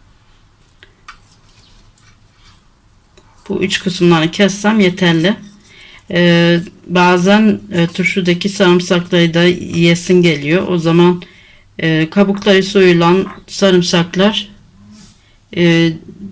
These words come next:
çabuk erimeye başlıyor. Ama kabukları soymadığımız sarımsaklar,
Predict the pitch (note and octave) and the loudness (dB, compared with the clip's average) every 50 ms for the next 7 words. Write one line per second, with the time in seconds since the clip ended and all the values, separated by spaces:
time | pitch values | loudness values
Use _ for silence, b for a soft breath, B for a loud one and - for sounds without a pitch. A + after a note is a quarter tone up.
0 | - _ - - - A3+ G#3 G#3+ G#3 - - F#3 F3 E3 D#3+ D#3+ D#3 D#3 D3 D3+ | -18 _ -8 -4 -2 -2 -2 -2 -4 -4 0 0 2 2 2 2 0 -2 -2 -4
1 | D3 D3 - - - F#3+ A3+ B3+ - - A3+ G3+ G3+ G3+ G3+ G3+ A3+ G#3+ G#3+ G#3+ | -4 -6 -6 -4 -2 -2 -2 -2 -2 -2 -2 0 0 0 0 -2 -4 -4 -4 -4
2 | - - G#3+ G3+ G3 G3 G3+ G#3 G3 G3 F#3+ F3 E3+ E3 D#3+ E3 D#3+ - - G3 | -4 0 2 2 2 0 0 0 0 2 2 2 0 0 -2 -2 -4 -4 -4 -2
3 | G3 F#3 F3 E3+ F3 - - D3+ D3+ - - F3+ F#3+ G#3 G#3 | 0 0 0 0 0 -2 -6 -6 -6 -6 -6 -2 -2 -2 -2